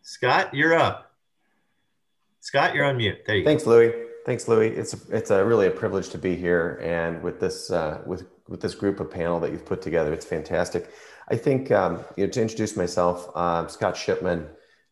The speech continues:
Speaker 2: um, general counsel and e-, executive leader for startups,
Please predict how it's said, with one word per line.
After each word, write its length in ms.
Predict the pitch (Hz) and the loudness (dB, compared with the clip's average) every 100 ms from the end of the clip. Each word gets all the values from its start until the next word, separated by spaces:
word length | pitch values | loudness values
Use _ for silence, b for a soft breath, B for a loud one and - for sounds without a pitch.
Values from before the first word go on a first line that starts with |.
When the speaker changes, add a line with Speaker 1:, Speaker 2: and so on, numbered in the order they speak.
| - | -8
Speaker 2:
um, 520 | 87 85 80 78 - - | -4 -2 0 -2 -6 -6
general 300 | 107 101 98 | 0 0 0
counsel 760 | - 90 87 - 82 82 - | -2 -2 -2 0 0 0 -2
and 460 | 82 82 78 78 76 | -6 -4 -4 -4 -6
e-, 140 | 87 - | -10 -10
executive 520 | 85 87 82 90 87 | -6 -4 -2 -2 -2
leader 280 | 85 85 82 | -2 -2 -2
for 140 | - | -6
startups, 720 | - - 90 85 80 - - | -10 -2 0 2 0 -4 -12